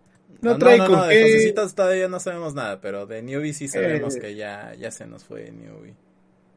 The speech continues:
Speaker 1: Sí, de Newbie sí está bueno, pero bueno, vam-, vamos por partes. ¿Con qué vamos a comenzar, Lobito?
Speaker 2: Primero vamos a sa-, a empezar con los saludos, saludos a, a Shana, ¿verdad? Saludito, Shana, esp-, a Shana, espero que estés bastante bien, ya llegó en, en lugar de Hugo.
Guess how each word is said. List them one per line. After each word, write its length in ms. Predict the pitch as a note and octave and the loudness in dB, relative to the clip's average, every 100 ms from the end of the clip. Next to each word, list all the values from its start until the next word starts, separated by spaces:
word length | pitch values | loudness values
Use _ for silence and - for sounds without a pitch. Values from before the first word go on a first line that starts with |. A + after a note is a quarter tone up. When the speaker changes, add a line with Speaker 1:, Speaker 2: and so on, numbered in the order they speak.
| _ _ | _ _
Speaker 1:
Sí, 60 | F3 | 2
de 300 | F3 F3 E3+ | 4 4 2
Newbie 260 | G3 F#3+ | 0 0
sí 80 | D#3+ | -2
está 320 | D#3+ D3+ D3 | -8 -6 -4
bueno, 200 | C#3 C#3 D3 | -4 -6 -6
pero 120 | F#3 | -2
bueno, 180 | C#3 D3+ | -2 -2
vam-, 240 | G#3+ G#3+ | -2 0
vamos 320 | A#3+ C4+ B3 | 4 4 4
por 180 | - D3 | 2 0
partes. 360 | - B2 E3+ C#3+ | 0 -8 -10 -4
¿Con 160 | A3+ | -2
qué 60 | A3 | 4
vamos 240 | C#4 B3 | 6 6
a 60 | G3 | 2
comenzar, 400 | E3 D3 C#3+ D3 | 0 -2 0 0
Lobito? 320 | B2 A#2 - | 0 -8 -6
Speaker 2:
Primero 180 | F#3 C#4+ | 4 6
vamos 160 | E4+ C#4+ | 6 0
a 80 | C4 | 0
sa-, 240 | C4+ B3 | 0 0
a 20 | |
empezar 460 | G3 F#3 F#3+ G3 C4 | -4 -6 -6 -6 -6
con 120 | B3 | -6
los 120 | G3+ | -6
saludos, 440 | F#3+ F#3+ A3+ A#3 A3 | -4 0 2 2 0
saludos 500 | G3+ G3+ G#3+ G#3+ G3 | -2 -2 -4 -4 -4
a, 240 | F#3 F3+ | -4 -4
a 40 | F3+ | -6
Shana, 380 | G#3 G3+ G3+ | -8 -8 -8
¿verdad? 400 | G#3 F#3 F3+ G3 | -8 -8 -8 -8
Saludito, 480 | G3 F3+ F3 F#3 F#3 | -10 -12 -10 -10 -12
Shana, 420 | F3+ F#3 F3+ F#3 E3+ | -14 -14 -16 -20 -18
esp-, 420 | C#3 C#3+ C#3+ C#3 | -18 -16 -16 -16
a 20 | |
Shana, 320 | C#3+ E3 F3 | -16 -18 -18
espero 260 | E3 - - | -20 -18 -20
que 60 | - | -20
estés 220 | - D3+ | -18 -16
bastante 420 | D#3 D#3 D#3 D3+ | -16 -16 -16 -14
bien, 300 | D3 E3+ F3 | -12 -14 -14
ya 140 | D#3+ D#3+ | -10 -8
llegó 340 | D#3 D#3 D#3 | -6 -4 -4
en, 200 | D#3 D3+ | -6 -8
en 240 | C#3 C3 | -10 -12
lugar 320 | B2+ C#3 D3+ D3 | -12 -4 -4 -2
de 120 | D#3+ | -4
Hugo. 320 | F3+ G3 A3 | -4 -2 -4